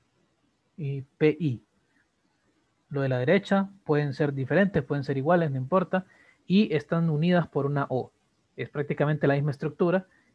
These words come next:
Y de hecho, lo, lo que nos está diciendo ahí es que debemos de utilizar una ley distributiva aquí, pero a la inversa.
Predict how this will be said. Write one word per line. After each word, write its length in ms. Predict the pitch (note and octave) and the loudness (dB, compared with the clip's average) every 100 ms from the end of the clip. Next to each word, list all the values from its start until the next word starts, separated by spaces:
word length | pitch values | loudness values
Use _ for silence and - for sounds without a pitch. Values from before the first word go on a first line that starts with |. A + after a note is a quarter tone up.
| _ | _
Y 140 | - E3+ | -2 2
de 180 | C#3+ D3 | 4 4
hecho, 520 | D3 D#3+ C3+ - - _ _ _ _ _ _ _ _ _ _ _ | 2 2 2 -2 -10 _ _ _ _ _ _ _ _ _ _ _
lo, 220 | D3 B2+ B2+ | -10 -6 -6
lo 140 | C3+ C3 | -6 -6
que 120 | C3 | -6
nos 100 | A#2 | -6
está 200 | - C3 | -6 -4
diciendo 440 | C#3 C3+ D3 D3+ | -4 -4 -4 0
ahí 240 | D#3+ F3 F#3+ | 0 0 -4
es 180 | C3+ - | -6 -4
que 240 | - D#3 - _ _ | -2 -2 -4 _ _
debemos 500 | C#3+ B2 B2 F#3 D3+ | -8 -4 0 2 0
de 80 | C3 | -2
utilizar 600 | C3+ C#3+ D#3 - C#3+ D3+ _ _ _ _ _ _ _ - | -4 -4 -4 0 0 -2 _ _ _ _ _ _ _ -6
una 320 | C#3 C3+ B2+ | -2 0 0
ley 180 | B2+ C3 | 0 -2
distributiva 720 | B2 - C3+ C3 D3+ D3+ E3 | -4 -6 -4 -4 0 2 2
aquí, 260 | C3 - F#3+ | 0 0 -2
pero 220 | E3+ C#3 | 0 0
a 40 | B2 | 0
la 100 | A#2+ | -2
inversa. 440 | B2 B2+ - _ | 0 -2 -2 _